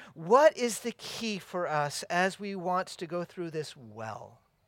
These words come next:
And this psalm is meant to help us toward that end. It is not an exhaustive answer, but what it does do is it gives us a prayer, and even more specifically, a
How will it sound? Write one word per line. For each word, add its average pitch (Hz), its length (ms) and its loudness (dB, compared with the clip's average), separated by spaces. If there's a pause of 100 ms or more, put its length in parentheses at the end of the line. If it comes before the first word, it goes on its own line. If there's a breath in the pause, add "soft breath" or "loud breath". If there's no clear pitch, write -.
(1400 soft breath)
And 196 120 4
this 302 120 4
psalm 165 720 4 (680)
is 185 200 0
meant 185 280 0
to - 240 -12
help 160 260 -2
us 160 100 -10
toward 151 280 -8
that 143 180 -2
end. 135 160 -4
It 135 100 -10
is 160 200 -6
not 185 240 2
an 180 100 -4
exhaustive 170 720 -2
answer, 135 320 -8
but 180 160 0
what 202 220 0
it 165 160 -4
does 208 400 2 (100)
do 175 280 -4
is 156 140 -10
it 156 160 -14
gives 185 300 -2
us 175 260 -2 (400 loud breath)
a 151 140 -6
prayer, 214 760 -2 (600)
and 180 100 -6
even 202 160 0
more 202 180 4
specifically, 190 840 -4
a 160 180 -6